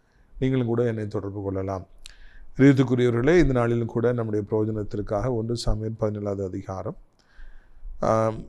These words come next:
முப்பத்தைந்தாம் வசனத்திலிருந்து நான் வாசிக்க விரும்புகிறேன். "நான் அதை தொடர்ந்து போய் அதை அடித்து, ஆ, அதை அதன் வாய்க்கு தப்புவித்தேன். அது என் மீது பாய்ந்த பொழுது நான் அதன் தாடியை பிடித்து அதை அடித்து கொன்று போட்டேன்."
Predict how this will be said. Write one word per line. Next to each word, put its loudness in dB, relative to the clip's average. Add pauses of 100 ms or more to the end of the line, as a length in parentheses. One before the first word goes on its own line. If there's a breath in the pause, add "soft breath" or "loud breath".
(160)
முப்பத்தைந்தாம் 4
வசனத்திலிருந்து -2
நான் -2
வாசிக்க -4
விரும்புகிறேன். -2
"நான் 2
அதை 0
தொடர்ந்து 0
போய் 2
அதை 2
அடித்து, 0 (640 soft breath)
ஆ, 2
அதை 2
அதன் -2
வாய்க்கு 2
தப்புவித்தேன். 2
அது 2
என் 2
மீது -2
பாய்ந்த 2
பொழுது 0
நான் 0
அதன் 0
தாடியை 2
பிடித்து -4
அதை -2
அடித்து -4
கொன்று -6
போட்டேன்." -8